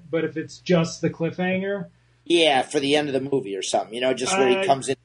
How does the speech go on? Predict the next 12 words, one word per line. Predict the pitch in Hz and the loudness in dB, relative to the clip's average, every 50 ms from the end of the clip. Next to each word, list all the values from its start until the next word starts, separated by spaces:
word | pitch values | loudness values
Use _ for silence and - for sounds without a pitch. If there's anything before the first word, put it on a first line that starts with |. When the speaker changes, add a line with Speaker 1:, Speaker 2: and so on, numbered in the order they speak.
| _ _ - | _ _ 0
Speaker 2:
save | 135 127 123 | 0 0 0
the | 113 110 | -2 -4
day | 104 123 120 120 117 | -2 0 0 0 -2
or | 110 95 | -4 -6
something | - - 117 110 107 - 107 104 | -2 -2 -2 -2 -2 -4 -8 -10
at | 107 - | -8 -10
the | - 101 104 | -6 -2 0
Speaker 1:
I, | 104 | 0
Speaker 2:
end. | 101 98 90 - - - - _ _ _ 190 185 | 0 0 -2 -6 -10 -14 -18 _ _ _ -4 -2
Speaker 1:
I, | 185 180 180 180 190 196 | 0 0 0 0 -2 -4
I | 202 180 175 190 | -4 -2 -2 0
mean, | 185 185 185 185 180 180 180 180 180 175 170 170 - | 0 0 0 2 2 0 0 0 0 0 0 -2 -4